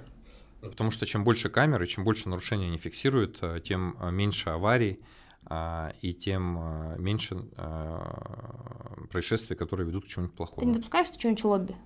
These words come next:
Speaker 2: Помнишь, например, Александр Петрович Зинков или, может быть, ещё какие-то чиновники живут где-то в районе Карповки и Смоленки и не любят пристёгиваться?
Speaker 1: Допускаю. Я в нашем регионе после новостей про Петрова допускаю вообще всё,
Speaker 2: Я
Speaker 1: что
Speaker 2: поняла.
Speaker 1: угодно.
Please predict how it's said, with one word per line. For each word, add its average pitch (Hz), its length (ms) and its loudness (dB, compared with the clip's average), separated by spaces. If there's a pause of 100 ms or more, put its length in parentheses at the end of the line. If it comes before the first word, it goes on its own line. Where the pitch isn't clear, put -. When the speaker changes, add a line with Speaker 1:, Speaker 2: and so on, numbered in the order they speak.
(120)
Speaker 2:
Помнишь, 302 300 6
например, 208 300 2
Александр 214 280 2
Петрович 233 360 8
Зинков 202 360 4 (400)
или, 202 180 4
может 196 220 6
быть, 196 80 -2
ещё 240 100 0
какие-то 226 220 2
чиновники 202 420 4
живут 190 240 2
где-то 185 240 -2
в 185 40 -2
районе 180 240 4
Карповки 190 400 4
и - 20 0
Смоленки 185 480 2
и - 140 0
не 180 100 4
любят 185 240 -2
пристёгиваться? 180 500 -2
Speaker 1:
Допускаю. 123 500 -2
Я 127 140 6
в 131 40 6
нашем 143 260 4
регионе 135 400 6
после - 280 0
новостей 107 320 4
про 98 120 -2
Петрова 110 460 4
допускаю 90 420 2
вообще 85 200 -2
всё, - 120 -2
Speaker 2:
Я 233 60 6
Speaker 1:
что 233 80 0
Speaker 2:
поняла. 226 220 8
Speaker 1:
угодно. - 300 0